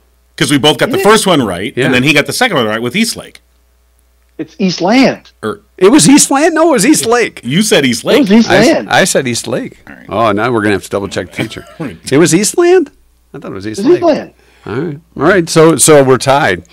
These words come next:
Speaker 3: Um, I'm gonna say it was, uh, George Clooney's character was added the second season, and he wasn't on, he wasn't on longer than that. I don't.
Speaker 1: I
Speaker 3: think.
Speaker 1: don't think so. Yeah,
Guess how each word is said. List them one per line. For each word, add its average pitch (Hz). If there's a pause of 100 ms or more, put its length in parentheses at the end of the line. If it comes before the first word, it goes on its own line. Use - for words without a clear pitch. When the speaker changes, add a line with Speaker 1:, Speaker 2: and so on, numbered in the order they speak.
(440)
Speaker 3:
Um, 113 (1160)
I'm 185
gonna 269
say 160
it 139
was, 110
uh, 101
George 107
Clooney's 110
character - (1400)
was 104
added 101
the 87
second 92
season, - (580)
and 104
he 139
wasn't 117
on, 95
he 107
wasn't 95
on 87
longer 90
than 71
that. 76
I 73
don't. 73
Speaker 1:
I 98
Speaker 3:
think. 101
Speaker 1:
don't 87
think 92
so. 67
Yeah, 69